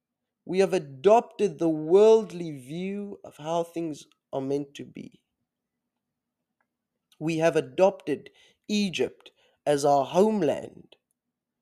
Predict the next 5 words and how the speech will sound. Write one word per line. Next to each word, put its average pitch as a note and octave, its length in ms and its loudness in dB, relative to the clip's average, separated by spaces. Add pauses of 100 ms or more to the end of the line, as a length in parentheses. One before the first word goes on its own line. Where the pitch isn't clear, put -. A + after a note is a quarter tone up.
(180)
as C#3 180 -6
our F#3+ 360 6
country, F#3+ 800 0
as C#3 280 -4
our, E3+ 460 2